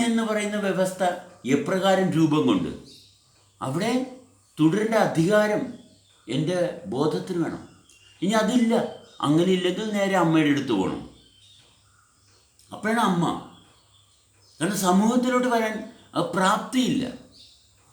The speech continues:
മനസ്സിലായോ? അമ്മയുമായിട്ടുള്ള ബന്ധം മെച്ചപ്പെടണം. ഏ, മറ്റൊരാൾ ശരിയല്ല എന്ന് പറയുന്നുണ്ടെങ്കിൽ അമ്മയുമായിട്ട്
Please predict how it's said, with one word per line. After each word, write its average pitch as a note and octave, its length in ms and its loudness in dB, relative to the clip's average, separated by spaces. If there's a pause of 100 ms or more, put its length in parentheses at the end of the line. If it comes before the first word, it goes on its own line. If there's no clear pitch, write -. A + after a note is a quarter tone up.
മനസ്സിലായോ? A#2 280 -4
അമ്മയുമായിട്ടുള്ള G#3 540 0
ബന്ധം F#3+ 320 0 (340)
മെച്ചപ്പെടണം. A#3 680 -2 (920)
ഏ, D#3+ 40 -4 (160)
മറ്റൊരാൾ A#3 360 0
ശരിയല്ല A3+ 500 0 (420)
എന്ന് F#3+ 240 4
പറയുന്നുണ്ടെങ്കിൽ G#3+ 760 0 (240)
അമ്മയുമായിട്ട് G3 600 2